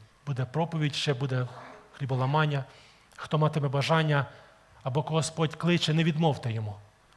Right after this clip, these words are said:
Можете в будь-який момент підійти наперед, і будемо за вас молитися. Нехай Господь благословить ваші серця.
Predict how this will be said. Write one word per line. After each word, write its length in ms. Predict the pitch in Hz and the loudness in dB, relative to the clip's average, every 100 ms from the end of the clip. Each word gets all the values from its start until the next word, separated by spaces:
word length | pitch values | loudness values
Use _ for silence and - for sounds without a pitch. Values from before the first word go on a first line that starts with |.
| - | -6
Можете 300 | 147 165 165 | 0 2 4
в 40 | 156 | 2
будь-який 240 | 165 180 | 4 4
момент 340 | 185 175 165 | 4 4 4
підійти 320 | 165 139 147 170 | 0 0 2 2
наперед, 420 | 160 156 156 165 | 2 4 2 2
і 40 | |
будемо 200 | 147 160 | 0 -2
за 100 | 143 | 0
вас 220 | 147 151 156 | 0 0 0
молитися. 560 | 151 151 143 - - - - - _ _ _ _ _ _ _ | 0 0 -2 -8 -10 -14 -20 -20 _ _ _ _ _ _ _
Нехай 180 | 147 151 | -4 2
Господь 300 | 165 165 131 | 2 2 -2
благословить 500 | 131 143 - 143 156 | 0 -2 0 -2 0
ваші 240 | 151 139 147 | -2 -2 -2
серця. 500 | - 131 - - | -4 -4 -6 -10